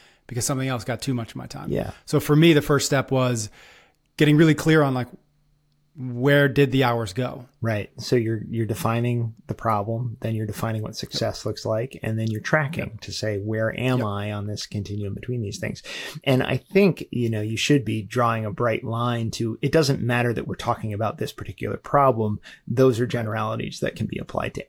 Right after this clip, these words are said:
Speaker 2: any problem. And so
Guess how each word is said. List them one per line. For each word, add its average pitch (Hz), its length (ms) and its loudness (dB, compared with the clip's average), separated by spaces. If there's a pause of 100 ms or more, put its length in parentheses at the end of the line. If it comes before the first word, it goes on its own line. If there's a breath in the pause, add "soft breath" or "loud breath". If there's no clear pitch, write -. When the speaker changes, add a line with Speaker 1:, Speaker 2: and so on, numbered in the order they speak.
Speaker 2:
any 131 360 -2
problem. - 640 -6 (440 loud breath)
And 127 300 2
so 120 460 0